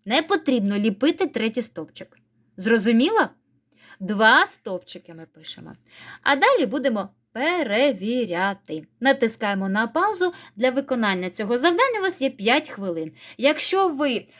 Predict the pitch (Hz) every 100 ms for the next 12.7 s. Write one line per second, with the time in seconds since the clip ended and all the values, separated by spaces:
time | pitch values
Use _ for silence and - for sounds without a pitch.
0 | - - 320 453 - - 214 254 262 262
1 | 214 202 277 330 320 330 254 202 190 -
2 | 214 208 220 311 240 202 190 190 185 190
3 | 233 226 294 320 294 262 269 339 254 240
4 | 220 262 240 185 226 196 185 160 180 190
5 | 175 - 165 160 - 160 - - - 381
6 | 330 214 196 185 185 240 208 - 165 220
7 | - 170 - 233 - - 214 - 185 190
8 | 233 190 180 185 165 - 151 151 151 _
9 | _ _ _ _ _ - 339 269 233 240
10 | 226 233 _ _ _ _ _ _ - -
11 | _ _ - - - _ - 349 330 208
12 | 208 - 214 165 202 233 226